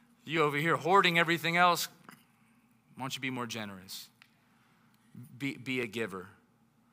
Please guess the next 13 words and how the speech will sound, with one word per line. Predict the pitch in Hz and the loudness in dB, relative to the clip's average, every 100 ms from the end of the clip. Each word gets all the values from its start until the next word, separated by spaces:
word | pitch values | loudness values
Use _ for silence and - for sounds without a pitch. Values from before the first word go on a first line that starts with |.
| _ _ _ _ _ _ _ | _ _ _ _ _ _ _
A | - | -8
couple | - 139 139 | -2 -2 -2
years | 135 107 | -4 -2
back, | 139 135 131 | 0 2 2
I | |
remember | 131 123 135 123 117 - | 0 0 0 -2 -4 -4
having | 139 127 | -2 -2
a | 113 | -2
stewardship | - 185 160 139 139 - | -4 -4 -4 -4 -6 -6
team | 135 120 | -8 -6
meeting. | 113 110 101 104 | -6 -6 -10 -8
We | 131 | -4
have | 143 | -4